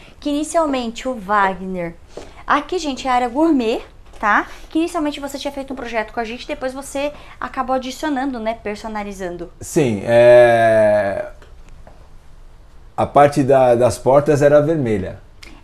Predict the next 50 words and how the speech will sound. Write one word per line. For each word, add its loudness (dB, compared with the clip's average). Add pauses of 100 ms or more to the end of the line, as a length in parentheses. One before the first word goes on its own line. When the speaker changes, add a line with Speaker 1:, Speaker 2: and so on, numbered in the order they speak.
(120)
Speaker 2:
Na 2
Speaker 1:
Verdade, 2
Speaker 2:
época, 0
lembra? 0
Speaker 1:
projeto 0
inicial, -8
verdade. -12
Speaker 2:
Só 4
que 2
é 4
o 4
seguinte, 0
churrasqueira 4
vermelha 2
eu 0
não -2
consegui. -4 (1160)
Que -2
eu 4
gosto 2
de 0
vermelho, 2
mas -2
não -2
consegui. -2
Eu, -2
como 4
eu 2
consegui 2
a 2
churrasqueira -2
amarela, 2 (240)
aí -4
eu 2
mudei 0
pra 0
amarelo, -2 (120)
entendeu? -6
Pode -2
ver. -4 (260)
E 0
essa, 0
toda 4
essa 2
parte 2
aqui -6
também -4
foi -8
feito -4
pela, -4